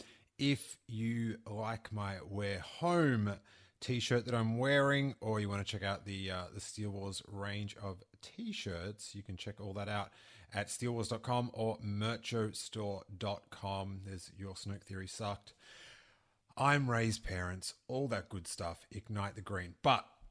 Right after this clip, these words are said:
let's get down to this, um, this monster Return of the Jedi quiz.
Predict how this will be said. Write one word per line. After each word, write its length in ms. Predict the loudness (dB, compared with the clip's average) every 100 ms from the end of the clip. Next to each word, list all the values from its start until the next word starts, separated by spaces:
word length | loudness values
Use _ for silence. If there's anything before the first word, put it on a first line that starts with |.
| -20 _ _ _ _ -14 -14 _ -4
let's 420 | 2 4 4 -4 -6 -2
get 220 | -2 2
down 480 | 4 6 6 4 -2 -8
to 200 | -2 0
this, 380 | 0 -2 -4 -4
um, 420 | -2 -2 -4 -8 -14 -4
this 200 | -4 2
monster 480 | 4 4 4 2 2
Return 260 | 2 2
of 60 | 2
the 60 | 2
Jedi 280 | 2 0 0
quiz. 380 | -2 -2 -2